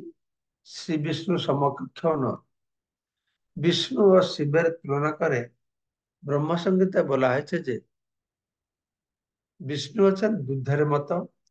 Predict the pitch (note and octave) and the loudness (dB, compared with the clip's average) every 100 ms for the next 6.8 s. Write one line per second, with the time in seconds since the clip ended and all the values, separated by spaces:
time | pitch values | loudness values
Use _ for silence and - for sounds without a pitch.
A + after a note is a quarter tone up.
0 | _ _ _ _ _ _ _ - C#3 - | _ _ _ _ _ _ _ -12 -10 -4
1 | G3 F#3+ G3+ F#3+ - C#3 C#3 C3 B2 - | 2 4 4 4 4 2 2 -2 -6 -10
2 | - _ _ _ _ _ _ _ _ _ | -18 _ _ _ _ _ _ _ _ _
3 | _ _ _ _ C3 C#3 E3+ G#3 F3+ C#3 | _ _ _ _ -2 0 2 0 -6 -10
4 | C#3 C3 D3+ E3+ F#3 C#3 B2 C#3 A#2 C3 | -10 -4 0 2 2 -2 -4 0 0 -2
5 | - _ _ _ _ _ _ _ _ - | -10 _ _ _ _ _ _ _ _ -8
6 | D3+ - D3 E3 D#3 E3+ F#3+ G3 | -8 -2 2 4 4 4 6 6